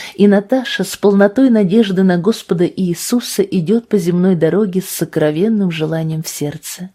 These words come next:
достичь чудесной небесной страны, в которой царствует ее верный божественный друг. Ее душа покоится в самой надежной руке всей безбрежной вселенной,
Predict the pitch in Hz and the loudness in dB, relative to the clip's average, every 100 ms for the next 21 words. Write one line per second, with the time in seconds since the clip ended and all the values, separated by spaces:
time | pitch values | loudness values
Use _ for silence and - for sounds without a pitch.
0 | _ - - - 175 233 - - 208 143 | _ -20 -20 -10 2 2 2 -4 -4 -4
1 | - - - 190 220 214 - 170 170 190 | -6 -8 -2 2 2 0 -2 -2 0 0
2 | 196 170 - - 160 160 208 196 165 - | 0 -6 -6 -4 -2 0 0 0 -4 -12
3 | - - 185 190 190 170 - 185 180 - | -20 -4 0 4 4 4 0 0 0 -4
4 | 170 165 165 165 160 160 147 160 220 214 | -4 -4 -2 -4 0 0 0 0 2 2
5 | 185 165 151 147 156 - 156 147 147 151 | 0 0 -4 -4 -8 -8 -8 -8 -6 -6
6 | 151 151 - _ _ - - - - 185 | -6 -8 -20 _ _ -20 -20 -20 -8 0
7 | 196 233 277 240 - 247 247 240 208 226 | 2 4 4 2 2 2 4 4 2 4
8 | 240 220 - 180 - - 233 262 240 196 | 4 2 0 -2 -2 -2 -2 0 0 0
9 | 175 208 175 180 170 170 - 220 202 - | 4 2 4 2 2 0 0 0 0 -2
10 | 202 214 180 156 151 156 151 151 - 151 | -2 0 -2 -2 -2 -2 -4 -8 -6 -6
11 | 147 147 143 147 156 | -6 -6 -8 -12 -14